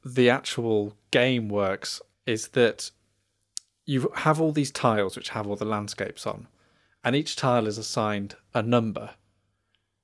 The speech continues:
And the higher the number, the more valuable that tile is. So it'll have more crowns on it, it might have more diverse landscapes, it'll be easier to fit into your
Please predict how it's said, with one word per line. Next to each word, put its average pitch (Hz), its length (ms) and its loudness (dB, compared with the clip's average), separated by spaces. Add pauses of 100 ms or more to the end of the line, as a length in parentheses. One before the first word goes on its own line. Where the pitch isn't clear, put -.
(160)
And 110 120 -4
the 113 40 -2
higher 165 420 2
the 135 120 2
number, 123 500 2
the 107 160 -4
more 104 240 0
valuable 113 720 0
that 107 240 -6
tile 98 380 -6
is. - 260 -14 (280)
So - 160 -4
it'll 104 140 0
have 107 260 -2
more 101 180 -6
crowns 127 440 0
on 127 140 6
it, 123 180 4
it 123 60 -4
might 107 200 -4
have 107 260 -8 (160)
more 107 260 -2
diverse 98 600 -4
landscapes, 131 640 2 (380)
it'll 107 140 -4
be 113 180 -6
easier 113 340 -2
to - 120 -8
fit - 340 -2
into 113 300 -6
your 104 380 0